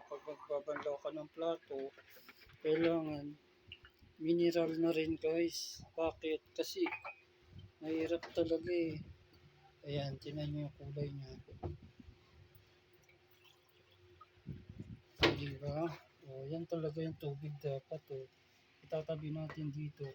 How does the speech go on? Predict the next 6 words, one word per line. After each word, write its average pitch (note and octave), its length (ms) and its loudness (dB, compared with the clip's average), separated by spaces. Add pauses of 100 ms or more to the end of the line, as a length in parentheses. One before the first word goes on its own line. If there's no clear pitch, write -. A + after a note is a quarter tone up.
parang C#3+ 320 -4
nagtimpla D3 640 -4
ng D3 160 -2 (320)
tea. C#3 240 -4 (840)
O, D3+ 120 -8
diba? D3 560 -6